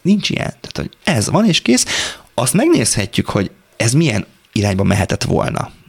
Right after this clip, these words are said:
Ugyanezt történik, de mi lehetett volna? Én ezzel sem gondolkodom, én nem venném el a pókot, mert, mert én hálás vagyok annak a póknak, mert hogy,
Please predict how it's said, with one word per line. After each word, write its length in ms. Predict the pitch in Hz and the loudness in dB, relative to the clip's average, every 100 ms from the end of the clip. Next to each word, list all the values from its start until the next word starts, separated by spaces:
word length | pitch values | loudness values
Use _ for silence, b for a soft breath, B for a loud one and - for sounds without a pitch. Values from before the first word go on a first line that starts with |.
| _ - _ _ - | _ -20 _ _ 0
Ugyanezt 460 | 202 156 110 - | 0 2 0 0
történik, 480 | - 131 - 147 120 | 0 0 0 -2 0
de 120 | 120 | 0
mi 120 | 113 | 2
lehetett 400 | 101 95 - - | 2 0 -2 -4
volna? 260 | - 190 247 B B B B B - | 2 2 2 B B B B B -2
Én 120 | 170 | 0
ezzel 160 | 160 110 | 2 2
sem 140 | 107 | 2
gondolkodom, 360 | 127 156 - - | 2 0 -4 -2
én 100 | 147 | 0
nem 200 | 131 107 | 2 2
venném 340 | 82 50 50 | 2 0 0
el 60 | - | 0
a 140 | - - | -2 0
pókot, 420 | 110 123 151 147 | 0 0 0 0
mert, 340 | 123 123 - - | 0 0 -4 -2
mert 220 | 98 - | -2 0
én 60 | 95 | 0
hálás 400 | 104 - 98 - | 0 -2 -4 -4
vagyok 320 | - 107 - | -4 -4 -4
annak 200 | 131 - | -4 -4
a 60 | - | -6
póknak, 440 | 123 - - 127 | -6 -4 -8 -6
mert 180 | 143 131 | -6 -2
hogy, 200 | 113 | -2